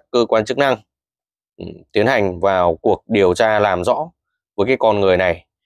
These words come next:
để trả lại cái sự công bằng cho em Vũ, lấy lại cái sự, ờ,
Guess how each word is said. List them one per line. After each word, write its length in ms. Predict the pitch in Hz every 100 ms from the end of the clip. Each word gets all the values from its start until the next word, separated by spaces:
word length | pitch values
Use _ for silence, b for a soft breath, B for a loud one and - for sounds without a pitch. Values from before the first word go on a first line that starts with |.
| _ _
để 100 | 87 - _
trả 220 | 110 90
lại 280 | 95 92 87
cái 80 | 87
sự 200 | - 107
công 160 | - 110
bằng 260 | 104 90 85
cho 100 | 104
em 200 | 107 104
Vũ, 240 | 131 180 - _ _ _ _ -
lấy 200 | 104 143
lại 360 | 156 135 - -
cái 100 | 113
sự, 340 | - - 73
ờ, 220 | 85 50